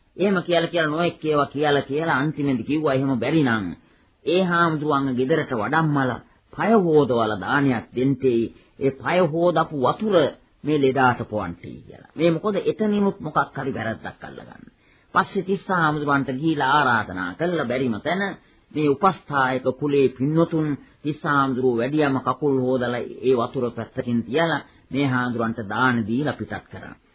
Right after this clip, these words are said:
අර වතුර පොවාල ලෙඩා හොඳ කළා. මේ හාමුදුරුවෝ මුකුත් දන්නේ නෑ. මේ ව-, පය හොදපු වතුර අර ලෙඩාට පොවාපු බවක්වත් මොකක්වත් ඒ දන්නේ නෑ.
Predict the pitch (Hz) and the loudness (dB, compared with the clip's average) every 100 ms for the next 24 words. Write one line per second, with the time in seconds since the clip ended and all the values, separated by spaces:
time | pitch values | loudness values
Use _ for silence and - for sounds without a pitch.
0 | _ _ - 170 135 156 202 185 151 147 | _ _ -4 0 0 2 2 2 2 2
1 | 139 175 139 131 107 98 - - - - | 2 0 0 2 0 -2 -10 -16 -20 -20
2 | _ _ _ _ 165 226 214 190 170 170 | _ _ _ _ -2 2 4 2 2 2
3 | 196 156 180 180 123 117 90 73 - - | 2 0 0 0 0 -2 -2 -8 -12 -18
4 | _ _ _ - 143 156 139 - 117 - | _ _ _ -6 2 4 2 -2 -12 -4
5 | 143 151 139 139 127 131 131 127 123 123 | 0 2 2 2 0 0 -2 0 -2 -2
6 | 120 123 131 127 120 117 120 110 110 110 | 0 0 2 0 -2 -2 0 0 0 -2
7 | 110 - 156 175 123 117 165 - 185 - | -2 -4 -8 -6 -4 -4 -6 -8 -12 -6
8 | 127 147 117 110 87 67 | -4 -2 -2 -2 -6 -10